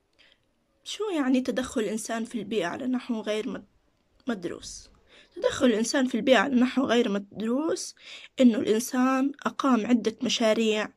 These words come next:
سواء مشاريع سكنية، مشاريع زراعية، ولكن على نحو غير مدروس.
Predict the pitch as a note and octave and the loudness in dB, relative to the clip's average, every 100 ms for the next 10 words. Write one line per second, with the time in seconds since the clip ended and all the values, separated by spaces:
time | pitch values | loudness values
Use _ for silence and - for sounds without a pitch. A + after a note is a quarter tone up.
0 | _ - - - - - B3 F3+ G3 A#3+ | _ -20 -20 -16 -12 -2 0 2 0 0
1 | A3+ G#3+ - G3+ A3 G#3 B3 C#4 C#4+ C#4+ | 0 0 -2 -8 -4 2 4 4 4 2
2 | D4 - - A3+ A3 A3+ G#3+ A#3+ A#3 G3 | -2 -8 -4 -2 0 2 2 4 2 2
3 | - _ _ _ - - - B3 A#3 A#3 | -6 _ _ _ -20 -20 -12 -4 0 2
4 | A3+ A#3+ B3 C4 D4 - - A#3+ A#3+ C#4 | 2 4 4 2 -2 -12 -4 4 6 4
5 | C4 A#3+ B3 A3+ B3 B3+ A#3 A#3+ B3+ C4 | 4 0 2 2 2 2 2 2 2 0
6 | C4 E3+ - | 0 -4 -6